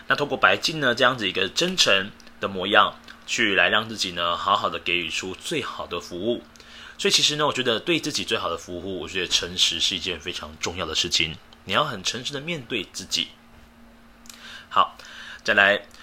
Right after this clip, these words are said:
就是在今天的支持图腾是我们的红龙图腾。那红龙呢，它所说的也就像是一个叫做价值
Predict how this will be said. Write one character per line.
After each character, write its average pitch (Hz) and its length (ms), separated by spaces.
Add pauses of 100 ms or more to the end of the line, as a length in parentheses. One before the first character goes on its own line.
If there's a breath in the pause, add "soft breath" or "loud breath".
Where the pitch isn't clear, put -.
(100)
就 - 100
是 110 160
在 101 320
今 117 160
天 120 100
的 107 80
支 139 160
持 120 180
图 92 120
腾 87 400
是 95 220
我 85 40
们 85 80
的 82 120
红 90 300
龙 104 280
图 92 180
腾。 87 360 (480 loud breath)
那 135 100
红 131 260
龙 123 200
呢， 131 260
它 143 160
所 87 260
说 135 280
的 101 240 (320 loud breath)
也 85 260
就 123 340
像 113 360
是 98 340
一 85 120
个 90 140
叫 90 120
做 90 260
价 110 320
值 - 320